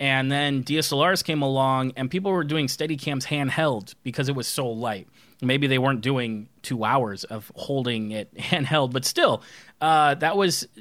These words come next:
that was these counterweight systems and everything else became super light. Anyone could hold it, at least for, you know, a five-minute shot or something like that.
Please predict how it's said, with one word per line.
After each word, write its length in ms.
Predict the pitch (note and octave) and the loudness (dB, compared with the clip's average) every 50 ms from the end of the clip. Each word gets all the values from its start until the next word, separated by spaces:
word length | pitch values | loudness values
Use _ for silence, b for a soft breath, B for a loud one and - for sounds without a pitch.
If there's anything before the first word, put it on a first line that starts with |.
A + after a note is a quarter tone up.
| G#2+ - - | -20 -14 -6
that 240 | D3+ D#3+ D#3+ F3 | -2 0 0 2
was 160 | F#3 E3+ D3 C3+ | 0 0 -2 -2
these 380 | D3 D3+ D#3 D#3 D3 C3+ - - - C3 | -2 -2 0 0 -2 -4 -8 -12 -14 -10
counterweight 460 | - - D#3 D#3+ E3+ E3 E3 E3 D3 | -4 0 0 2 2 2 0 0 -2
systems 340 | - - D3+ - D#3+ D3+ C3 | -2 -4 -4 -2 -2 0 0
and 80 | D3 C#3+ | 2 2
everything 320 | C#3+ C#3+ C3+ C3 C#3+ D3+ | 2 2 0 0 0 0
else 120 | E3 D#3+ | 0 0
became 300 | - - D3 - E3 D3 C3+ | -2 -4 -4 -4 -2 -2 -2
super 480 | - - - - B3 A#3+ - G3+ F3+ | -4 -4 -2 -2 -4 -2 0 2 2
light. 360 | D3+ B2+ A#2 A2+ A2+ A2+ C#3 b b b b b | 2 2 2 2 2 0 -2 b b b b b
Anyone 400 | - E3+ G3 G3+ F#3+ F#3 F3+ F3 | -4 -2 -2 0 0 0 0 0
could 140 | - E3 C#3+ | 0 0 0
hold 260 | B2+ C#3+ B2+ B2+ B2+ | 0 0 0 2 2
it, 80 | C3+ C3+ | 2 2
at 140 | C3 A#2 A#2+ | 2 2 0
least 320 | C#3 D#3 E3+ D#3 - - | 0 0 0 -2 -4 -6
for, 380 | - D3 C3 B2 A#2+ A#2 A2+ A2+ | -4 -2 0 0 0 -2 -4 -4
you 140 | - C3 B2+ | -4 -2 0
know, 160 | A#2+ A2+ A2+ | 0 0 -2
a 100 | - A#2 | -2 -4
five-minute 540 | A2 - - A2 A2+ A2 G#2+ A#2+ A#2 A2 G#2 | -4 -2 0 0 0 0 -2 -4 -4 -4 -4
shot 300 | - - B2 A2+ A2+ A2 | -4 -2 0 0 0 0
or 60 | A2 | -2
something 360 | G#2+ - B2 A#2 - - A2 | -4 -4 -6 -6 -6 -6 -6
like 240 | A2+ C3 E3 G3+ F3+ | -2 -2 -2 -2 -2
that. 260 | - C3 B2 B2 B | 0 0 0 0 B